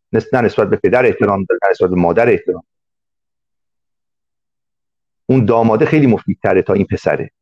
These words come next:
با اینکه همخونشون هم نیست. در واقع آنها آمدن یک ناسیونالیسم مدنی ایجاد کردن، چیزی که ما امروز نیاز داریم. حزبی که در خدمت دموکراسی است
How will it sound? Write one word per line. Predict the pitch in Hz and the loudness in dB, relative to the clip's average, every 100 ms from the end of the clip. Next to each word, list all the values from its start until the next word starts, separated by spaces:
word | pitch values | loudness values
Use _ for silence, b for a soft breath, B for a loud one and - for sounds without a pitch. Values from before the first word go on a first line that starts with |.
| _ _ _ _ - | _ _ _ _ -2
با | |
اینکه | 202 208 | 0 0
همخونشون | 107 101 135 147 143 147 | 0 0 2 0 2 0
هم | 143 | 0
نیست. | 185 156 - _ _ _ _ _ _ _ _ _ _ _ _ _ _ _ _ _ _ _ _ _ _ _ _ _ _ _ _ - | -2 -4 -10 _ _ _ _ _ _ _ _ _ _ _ _ _ _ _ _ _ _ _ _ _ _ _ _ _ _ _ _ -2
در | 123 | 0
واقع | 151 | 2
آنها | 226 202 | 2 2
آمدن | 208 208 180 143 131 - _ _ _ _ _ - | 2 2 2 0 -2 -6 _ _ _ _ _ -2
یک | 110 180 - | 2 2 2
ناسیونالیسم | 120 110 - 120 113 123 - 175 | 0 0 0 0 2 0 0 2
مدنی | 117 104 95 101 123 | 2 2 2 2 2
ایجاد | 90 87 78 _ | 2 0 -2 _
کردن، | 73 76 | -6 -4
چیزی | - 131 | -2 0
که | 143 | 2
ما | 160 107 | 0 2
امروز | 101 120 113 | 2 2 2
نیاز | 92 92 90 - | 2 2 0 -6
داریم. | - - - B B _ _ _ _ _ _ _ _ _ _ _ _ _ _ _ _ _ _ _ _ _ _ _ _ _ _ | -12 -14 -20 B B _ _ _ _ _ _ _ _ _ _ _ _ _ _ _ _ _ _ _ _ _ _ _ _ _ _
حزبی | - 156 180 175 175 | 0 2 2 2 0
که | 160 | 0
در | 156 135 | 0 0
خدمت | - 120 107 113 143 143 | -2 -6 -2 -2 0 0
دموکراسی | 117 104 - 92 - 113 | 2 2 0 -4 -2 -2
است | 120 - - | -2 -4 -20